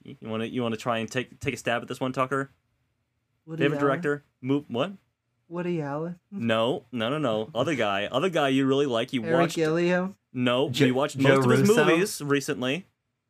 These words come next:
Speaker 2: Watched most movies recently?
Speaker 1: Yeah, you watched most of his movies recently.
Speaker 2: Oh,
Speaker 1: Nineteen ninety-five,
Speaker 2: God.
Speaker 1: big movie starring Tom Hanks, starring, uh,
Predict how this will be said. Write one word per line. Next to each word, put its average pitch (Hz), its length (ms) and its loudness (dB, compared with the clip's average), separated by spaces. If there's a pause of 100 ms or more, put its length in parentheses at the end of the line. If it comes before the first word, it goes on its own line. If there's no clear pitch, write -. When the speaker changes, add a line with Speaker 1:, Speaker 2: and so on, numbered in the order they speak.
(320)
Speaker 2:
Watched 165 200 -20
most 170 220 -12
movies 170 320 -8
recently? 185 520 -14 (320)
Speaker 1:
Yeah, 123 140 0
you 120 120 0
watched 117 160 -2
most 135 220 0
of - 60 -10
his 196 100 -4
movies 151 340 0
recently. 127 680 -4 (320)
Speaker 2:
Oh, 151 480 -2 (120)
Speaker 1:
Nineteen 156 300 0
ninety-five, 156 640 2
Speaker 2:
God. 135 180 -14
Speaker 1:
big 180 180 2
movie 180 460 2
starring 151 760 0
Tom 175 340 -2
Hanks, 185 680 -4 (340)
starring, 139 1080 0
uh, - 20 -12